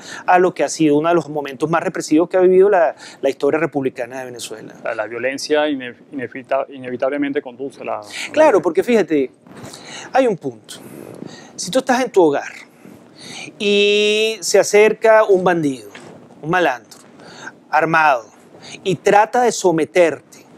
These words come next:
Speaker 1: y trata de someter a uno de tus hijos, tú estás legitimado a defenderte por la ley, por la Constitución y por todos los tratados universales de derechos humanos. Eso es conocido como la legítima defensa.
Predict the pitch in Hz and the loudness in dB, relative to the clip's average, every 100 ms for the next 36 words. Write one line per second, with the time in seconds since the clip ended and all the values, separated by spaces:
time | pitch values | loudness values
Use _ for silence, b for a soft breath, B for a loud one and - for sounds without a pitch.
0 | - B B B - 170 - 202 202 240 | -20 B B B -8 -4 4 4 4 -2
1 | - 180 151 175 190 196 180 170 - 143 | 0 -2 0 2 2 0 -2 -4 -2 -2
2 | 117 151 185 - - B B B B B | -2 -10 -16 -20 -20 B B B B B
3 | - - 208 190 - 226 233 - 208 185 | -20 -6 -4 -2 2 2 2 -2 2 2
4 | 185 185 185 175 214 240 214 165 151 147 | 0 -8 -2 0 4 4 4 4 4 2
5 | 156 147 156 147 139 - 196 196 180 156 | 0 0 0 0 -2 -2 -2 2 2 2
6 | 143 139 165 156 160 170 151 135 147 - | 2 2 4 4 2 0 -2 0 -2 -6
7 | 143 151 170 180 208 190 160 - 240 269 | -10 -4 2 2 2 -2 -2 4 4 4
8 | - 180 208 233 220 190 156 131 220 185 | 0 -4 2 2 2 -2 -4 -2 2 2
9 | 139 - B B B 151 147 139 - 147 | 0 -8 B B B 0 2 0 -2 -6
10 | 135 113 110 - - B B 170 175 220 | -6 -18 -20 -20 -18 B B -2 2 4
11 | 226 190 156 165 202 196 - 170 175 202 | 4 4 -4 -2 0 0 2 2 2 2
12 | 208 208 190 202 202 185 175 240 190 131 | 4 2 -2 -6 -2 0 2 2 0 -6
13 | - | -18